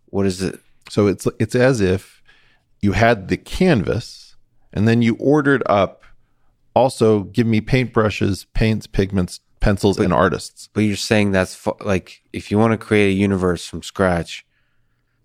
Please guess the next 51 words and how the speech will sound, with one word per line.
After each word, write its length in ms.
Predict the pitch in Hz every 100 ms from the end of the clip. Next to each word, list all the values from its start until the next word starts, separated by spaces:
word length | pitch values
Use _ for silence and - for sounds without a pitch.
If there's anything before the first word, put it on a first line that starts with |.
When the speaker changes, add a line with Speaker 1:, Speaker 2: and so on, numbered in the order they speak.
| _ _
Speaker 1:
the 160 | 98 90
canvas 500 | - 107 104 98 92
should 300 | - 95 85
be 100 | 85
generating 440 | 92 92 92 90
the 80 | 85
paintbrushes 540 | - 98 85 95 -
and 120 | 87 87
the 60 |
paintbrushes 540 | - 92 85 90 - 82
should 120 | 87
Speaker 2:
And 80 | 87
the 40 |
Speaker 1:
be 40 | 87
generating 180 | 82 87
Speaker 2:
artists. 140 | 85
Speaker 1:
the 60 | 80
canvas. 420 | - 82 80 71 -
Speaker 2:
Yeah, 140 | 92
yeah, 160 | 80 62
yeah. 240 | - - - _ _ _
Right. 220 | 76 67 -
Like 220 | 73 82
you 100 | 82
should. 160 | 92 104
Speaker 1:
Wait, 80 | 95
who's 200 | 117 107
the 80 | 101
artist 360 | 98 95 -
in 80 | 82
this 340 | 80 78 - -
analogy? 480 | 87 82 82 78 78
Speaker 2:
Well, 100 | 107
this 220 | 107 98
is, 480 | 101 90 - - - - - _ - _
sorry. 480 | - - - - -
Then 220 | 98 92
we're 100 | 92
gonna 120 | 87 82
get 120 | 87
into 140 | 85
a 60 | 85
religious 540 | 82 85 90 80 85
thing 240 | - 67 65
and 80 | 71
I 40 |
don't 80 | 73
wanna 140 | 69
do 120 | 64
that. 140 | - - _ - - _ _ _
Speaker 1:
Okay. 300 | - - -